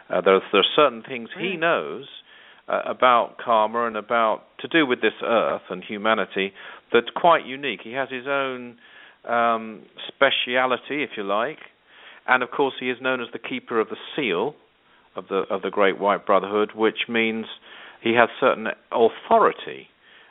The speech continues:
Speaker 1: uh, which is also unique to him as well.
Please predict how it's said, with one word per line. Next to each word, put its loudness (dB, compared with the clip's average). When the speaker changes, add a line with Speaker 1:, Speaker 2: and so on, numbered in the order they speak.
Speaker 1:
uh, -2
which -4
is -6
also 0
unique -6
to -8
him -8
as -8
well. 4